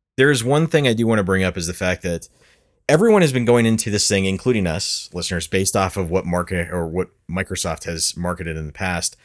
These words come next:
of everything in this current generation for, like, the first two years of the Xbox Series X, that they would be making sure that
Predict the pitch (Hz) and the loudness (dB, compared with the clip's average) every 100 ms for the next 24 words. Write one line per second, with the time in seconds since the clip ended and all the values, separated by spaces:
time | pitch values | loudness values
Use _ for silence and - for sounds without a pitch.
0 | _ _ - 92 87 82 98 98 92 95 | _ _ -6 0 0 0 -2 -2 -2 -2
1 | 92 87 - - - 98 90 90 90 87 | 0 0 0 -2 -6 -4 -2 -2 -2 -4
2 | 82 85 95 - 104 - - 107 95 101 | -6 -8 -6 -6 -4 -4 -4 -2 0 0
3 | 90 78 80 85 - 80 78 - - - | -2 -4 -4 -6 -4 -6 -4 -4 -4 -4
4 | 95 82 78 98 - 78 82 80 73 78 | -4 -4 -4 -6 -6 -8 -8 -8 -8 -10
5 | - _ _ 92 87 87 95 85 | -12 _ _ -4 -2 -2 -4 -6